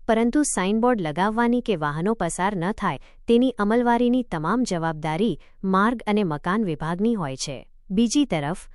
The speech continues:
માર્ગ અને મકાન વિભાગના અધિકારીઓ આ મામલે કંઈ પણ બોલવા તૈયાર નથી. સ્થિતિ અત્યંત ચિંતાજનક છે. શું તંત્ર કોઈ મોટી દુર્ઘટનાની રાહ જોઈ રહ્યું છે?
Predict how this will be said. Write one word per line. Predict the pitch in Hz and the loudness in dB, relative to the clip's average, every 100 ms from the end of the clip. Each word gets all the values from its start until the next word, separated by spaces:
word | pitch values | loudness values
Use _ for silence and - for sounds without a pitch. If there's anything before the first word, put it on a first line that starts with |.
| - 208 | -8 0
માર્ગ | 202 233 254 220 | 4 4 2 0
અને | 202 180 | 0 2
મકાન | 156 196 214 220 | 0 0 0 0
વિભાગના | 160 160 175 202 233 | -2 -2 -2 0 0
અધિકારીઓ | 165 147 214 240 233 247 254 - | -2 -4 -2 2 2 4 2 2
આ | 214 | 2
મામલે | 175 147 151 226 | 0 -2 0 0
કંઈ | 220 202 | 0 -2
પણ | 233 226 | 0 0
બોલવા | 156 147 151 247 | -2 -2 0 0
તૈયાર | 240 190 147 143 | 0 -2 -2 -6
નથી. | 139 - 123 - - _ - | -10 -10 -12 -14 -20 _ -16
સ્થિતિ | - 294 302 311 | -2 0 4 2
અત્યંત | - 208 - 208 214 | 2 -2 0 0 -2
ચિંતાજનક | - 233 190 151 143 139 127 | 0 0 2 0 -2 -6 -8
છે. | - - 131 - - _ | -8 -8 -8 -12 -20 _
શું | - 330 | 0 2
તંત્ર | - 196 180 254 | 4 0 2 0
કોઈ | - 311 | 2 2
મોટી | 247 185 220 262 | 4 2 2 0
દુર્ઘટનાની | 185 156 180 - 220 233 240 | 0 0 -2 0 0 2 2
રાહ | 180 214 | 2 0
જોઈ | 226 185 156 | 0 0 0
રહ્યું | 143 143 135 | -2 -6 -6
છે? | - | -4